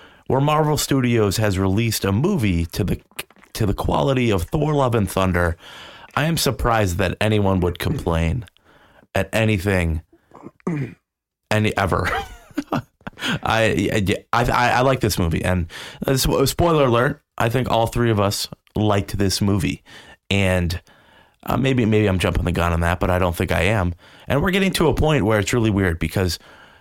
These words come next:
something else that three of us liked that a lot of people didn't like was Doctor Strange in the Multiverse of Madness. So this is very, very interesting, because I don't understand what is happening.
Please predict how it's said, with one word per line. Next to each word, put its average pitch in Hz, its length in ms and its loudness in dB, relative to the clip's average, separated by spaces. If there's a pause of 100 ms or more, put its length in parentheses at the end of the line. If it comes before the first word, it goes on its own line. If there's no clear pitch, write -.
(120)
something 170 380 0
else 170 240 0
that 110 160 0
three 101 140 0
of 87 100 0
us 87 180 -2
liked 82 400 -2 (240)
that 85 140 0
a 85 40 2
lot 87 200 2
of 82 80 -2
people 85 240 -2
didn't 85 180 0
like 85 360 -4 (800)
was 101 120 -4
Doctor 135 320 0
Strange 113 540 0
in 101 160 0
the 104 80 2
Multiverse 92 540 2
of 87 80 2
Madness. 90 540 0 (440)
So 101 680 0 (300)
this 135 100 -2
is 175 100 -2
very, 208 440 -2
very 175 260 0
interesting, - 580 -2
because 107 500 0 (560)
I - 100 -2
don't 208 120 0
understand 165 580 0
what 117 140 2
is 95 100 0
happening. 87 420 -2